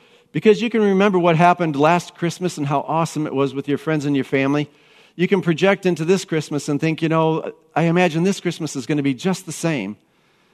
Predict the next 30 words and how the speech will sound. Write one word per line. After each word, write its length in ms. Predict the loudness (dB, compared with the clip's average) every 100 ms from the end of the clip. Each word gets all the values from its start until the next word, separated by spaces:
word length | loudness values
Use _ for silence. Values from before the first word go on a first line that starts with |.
| _ _ _
But 100 | -2
it's 120 | 4
also 280 | 2 4 0
the 120 | -2
same 260 | 0 0 2
as 120 | 0
two 160 | -2 -2
years 260 | 0 0 0
ago 180 | 0
Thanksgiving, 600 | 0 -2 0 0 0 0
as 120 | -2 0
horrible 440 | 2 2 2 0
as 100 | 2
that 300 | 4 4 2
was 340 | 0 0 0
and 120 | -2 0
all 160 | 0
the 80 | 0
things 260 | 0 0 0
that 100 | 0
happened 320 | 0 0 0
then. 140 | 2
You 100 | 0
can 140 | -2 0
take 260 | 0 2
that 300 | 2 2 -2 -12 -8
and 100 | -4
project 440 | -2 0 0 0
it 100 | -2
into 380 | -2 -2 0 -2